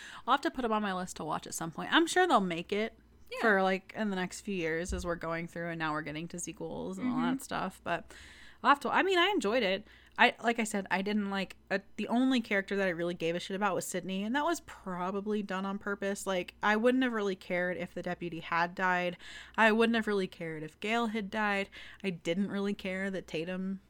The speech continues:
Speaker 2: Mm-hmm.
Speaker 1: died. Like, there were just a lot of disposable characters, in my opinion. But if their goal was to make you just care about Sidney, then, like, I felt like I was invested enough in her to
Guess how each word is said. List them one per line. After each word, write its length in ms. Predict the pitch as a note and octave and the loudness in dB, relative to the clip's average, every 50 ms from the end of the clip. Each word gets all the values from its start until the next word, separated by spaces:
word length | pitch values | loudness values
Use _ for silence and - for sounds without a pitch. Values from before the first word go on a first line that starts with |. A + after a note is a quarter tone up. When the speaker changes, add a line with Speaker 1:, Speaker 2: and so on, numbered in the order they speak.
| _ - - - - | _ -20 -20 -14 -4
Speaker 2:
Mm-hmm. 40 | - F#3+ F#3+ | 2 4 4
Speaker 1:
died. 400 | F#3+ F#3+ F#3 F#3 F#3 F#3 F#3 - | 6 6 6 4 2 2 0 -2
Like, 140 | F3 F3 | -4 0
there 100 | - A3 | 2 4
were 100 | A3+ A#3+ | 4 4
just 160 | A#3 A3+ A3 - | 4 2 0 0
a 40 | G#3 | 0
lot 160 | G3+ G3 F#3+ | 2 2 0
of 140 | F#3 F3+ - | 0 -2 -6
disposable 520 | - - - - F3 F3 E3+ E3+ F3+ E3+ | -10 -8 -4 -2 -2 -2 -2 -2 -4 -6
characters, 520 | E3+ - - D#3+ D#3+ D#3+ - F#3+ F3+ F3+ F#3+ | -6 -4 -2 -2 -2 -2 -4 -6 -6 -4 -4
in 80 | F#3+ | -4
my 140 | F#3+ F#3+ F#3+ | -2 -2 -2
opinion. 520 | F#3+ F#3+ - G3+ G3 G3 G3 F#3+ F#3+ G3 - - - - - - - - _ | -4 -4 -4 -4 -4 -4 -2 -2 -4 -6 -6 -8 -14 -16 -16 -18 -20 -2 _
But 220 | A3 G#3+ G#3 G#3 - | 6 6 6 6 4
if 260 | F#3 G#3+ G3+ - - | 2 0 0 0 -2
their 160 | G#3 G3+ G3 | 0 0 0
goal 200 | G3 A#3+ B3+ C#4 | 2 2 2 4
was 140 | C4+ B3 A3+ - | 4 2 2 0
to 100 | - G#3 | -2 -2
make 200 | G#3 G3 G3 G3+ | -2 -2 -2 -4
you 60 | F#3 | -6
just 160 | F#3 F3 - | -6 -8 -6
care 160 | - F#3+ F#3 | -4 -2 -2
about 320 | F3 F3 E3 E3 E3 - - - - _ - - - - - - - - | 0 2 2 2 0 -2 -8 -16 -20 _ -20 -20 -20 -20 -20 -20 -20 -20
Sidney, 600 | - - - - A#3+ A#3+ G#3 F#3+ F3 E3+ E3+ E3+ E3+ | -16 -12 2 6 6 6 6 4 0 -2 -4 -4 -6
then, 420 | E3+ - F3+ F3 E3+ E3 D#3+ D#3 | -6 -4 -4 -4 -4 -6 -6 -4
like, 160 | D#3+ E3 D#3 | -4 -2 0
I 100 | E3 E3 | -2 -2
felt 200 | D#3 - F3+ E3 | -2 -2 -4 -4
like 160 | E3 E3 D#3+ | -4 -4 -4
I 100 | E3 D#3+ | -4 -4
was 140 | D#3+ D#3+ D#3 | -4 -4 -4
invested 400 | E3 D#3+ D#3 D#3 D#3 - - E3+ | -6 -6 -6 -6 -8 -8 -10 -10
enough 260 | E3 D#3+ D#3 D3+ D3+ | -8 -6 -8 -8 -8
in 140 | - D#3+ D#3+ | -10 -12 -10
her 480 | D#3 - - F3 F3 E3+ D#3+ D#3+ E3 - - - - - - - - - - - - - | -10 -8 -6 -6 -4 -4 -6 -6 -10 -12 -14 -20 -20 -20 -20 -20 -20 -20 -20 -20 -16 -10
to 600 | - - - F3+ E3+ D#3+ D#3+ D#3+ D#3+ D#3 D#3+ | -8 -4 -2 -2 -2 -2 -4 -4 -6 -8 -8